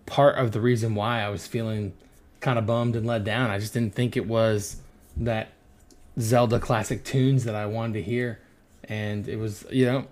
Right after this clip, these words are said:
I don't know. I, we'll see. We'll see. I haven't ever even finished Breath of the Wild yet, which I,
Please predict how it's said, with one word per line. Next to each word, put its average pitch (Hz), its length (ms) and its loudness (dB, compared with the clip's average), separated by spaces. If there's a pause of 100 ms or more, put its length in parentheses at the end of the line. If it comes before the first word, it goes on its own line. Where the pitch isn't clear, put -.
I 110 120 -2
don't 147 100 2
know. 151 220 4 (280)
I, 117 280 4 (540)
we'll 180 160 12
see. 131 360 6
We'll 120 240 8
see. 123 240 2
I 127 160 10
haven't 180 300 6
ever 143 200 2
even 131 300 4
finished 123 300 4
Breath 117 180 4
of 117 60 2
the 107 60 4
Wild 113 280 6
yet, 123 180 4
which 110 140 -2
I, 107 260 4